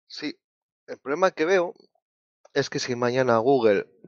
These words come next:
comienza a usar Fuchsia, se olvida de Linux, siempre que haya una migración transparente para el usuario, de lo cual no dudo, ¿a quién creéis que va a importar si usa Fuchsia o si usa Linux o si usa otra cosa?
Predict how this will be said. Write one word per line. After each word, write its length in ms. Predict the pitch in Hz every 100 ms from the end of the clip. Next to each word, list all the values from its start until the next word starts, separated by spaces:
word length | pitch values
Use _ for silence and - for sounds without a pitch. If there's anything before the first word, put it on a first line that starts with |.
| -
comienza 800 | - 110 120 123 107 - 107 101
a 80 | 98
usar 260 | 110 - 95
Fuchsia, 420 | - 139 202 214 - _ _ _ _
se 160 | - 104
olvida 400 | 104 107 107 101
de 120 | 98
Linux, 460 | 110 127 190 - - _ _ _ - - - -
siempre 440 | - 151 151 147
que 100 | 139
haya 200 | 135 131
una 180 | 131 123
migración 720 | 123 117 113 - 117 113 110
transparente 600 | - 120 - 120 127 143
para 220 | 120 110
el 60 | 110
usuario, 500 | 107 - 117 147 -
de 280 | 120 104 107
lo 80 | 104
cual 240 | - 104
no 120 | 101 104
dudo, 380 | 117 135 185 _ _ _ _ _ _ _ _ _ -
¿a 100 | 123
quién 280 | 120 151 165
creéis 280 | 151 151 147
que 140 | -
va 80 | 120
a 40 | 135
importar 600 | 123 110 - 110 120 - _ _ _ -
si 160 | - -
usa 280 | 101 - 90
Fuchsia 480 | - 120 - 113 - -
o 100 | 101
si 140 | -
usa 240 | 107 -
Linux 480 | 90 120 117 107 - _ _
o 60 |
si 180 | - 98
usa 320 | 117 - 127 -
otra 280 | 123 - 185
cosa? 380 | - 113 -